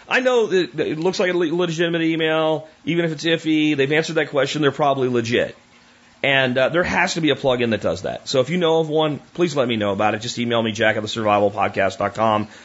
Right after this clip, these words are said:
Put T S P C WordPress in the subject line. Let me know the plugin's name. Uh, I know it's a small segment of the audience, but I'm trying to build these communities to help you guys. And, you know, basically this is, uh,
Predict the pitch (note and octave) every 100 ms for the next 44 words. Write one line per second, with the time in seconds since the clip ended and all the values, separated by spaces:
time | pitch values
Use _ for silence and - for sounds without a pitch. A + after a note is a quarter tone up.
0 | - - - - B2 A#2+ B2 A#2+ A#2 A2+
1 | G#2 A2 G2+ G2+ G2 G2+ F2+ E2+ E2+ F2
2 | G#2+ G#2 G2 F#2 - F2 F#2+ F#2+ F#2 F#2
3 | F2 E2 - - - - B2+ C3+ B2+ B2
4 | - - G2 F2+ - - - C3+ C#3+ C#3
5 | - C#3+ B2 B2 C3 B2 A#2+ A#2 A2+ A2+
6 | A2 G#2+ G2+ - - - A2+ A#2+ D3 B2+
7 | B2 A2 A2 A2+ - A#2 A2+ A2+ A2 -
8 | G#2 G#2+ G2+ G#2 G2+ F#2+ - G2 F#2+ -
9 | - - G#2+ F#2+ - - - - - C3+
10 | C3+ A#2+ A#2 G#2 G#2 G#2+ G2+ E2